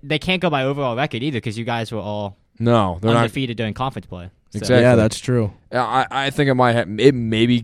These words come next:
Speaker 1: I think it might go with points.
Speaker 2: Mm, yeah, and
Speaker 1: Which Ohio State, I'm pretty sure, would win.
Speaker 3: Yeah.
Speaker 2: it,
Speaker 1: Yeah.
Speaker 2: yeah, I
Speaker 3: I think Ohio State would get the
Speaker 2: You guys
Speaker 3: edge.
Speaker 2: would be very close, though. You guys have had some high scores. I'm
Speaker 3: Oh,
Speaker 2: actually
Speaker 3: yeah.
Speaker 2: gonna look that up next episode. If that is the case, we are definitely going to talk about that. And
Speaker 3: Would it be, would it be point differential?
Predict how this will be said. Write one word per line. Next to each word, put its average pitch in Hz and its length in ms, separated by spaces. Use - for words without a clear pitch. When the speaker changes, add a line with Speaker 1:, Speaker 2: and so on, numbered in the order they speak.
Speaker 1:
I 139 120
think 185 120
it 170 60
might 143 140
go 135 120
with 104 140
points. 151 460
Speaker 2:
Mm, 113 260
yeah, 123 280
and 113 300
Speaker 1:
Which 143 160
Ohio 143 340
State, 147 320
I'm 117 80
pretty 120 220
sure, 120 260
would 107 220
win. 185 320
Speaker 3:
Yeah. 117 320
Speaker 2:
it, 120 160
Speaker 1:
Yeah. 123 160
Speaker 2:
yeah, 120 320
I 117 160
Speaker 3:
I 147 60
think 160 200
Ohio 143 300
State 139 180
would 120 120
get 120 120
the 127 80
Speaker 2:
You 151 60
guys 170 200
Speaker 3:
edge. 127 60
Speaker 2:
would 135 60
be - 40
very 113 260
close, 110 420
though. 101 80
You 101 140
guys 107 200
have 101 80
had 101 180
some 92 120
high 98 140
scores. 98 300
I'm 151 200
Speaker 3:
Oh, 160 40
Speaker 2:
actually 156 240
Speaker 3:
yeah. 156 60
Speaker 2:
gonna 139 120
look 139 160
that 127 160
up 120 140
next 135 320
episode. 135 520
If 117 200
that 123 220
is 123 160
the 117 100
case, 117 340
we 120 160
are 113 140
definitely 110 380
going 104 180
to 95 60
talk 104 280
about 98 300
that. 104 320
And 95 100
Speaker 3:
Would 95 80
it 90 80
be, - 140
would 123 160
it 180 80
be 185 100
point 139 280
differential? 247 460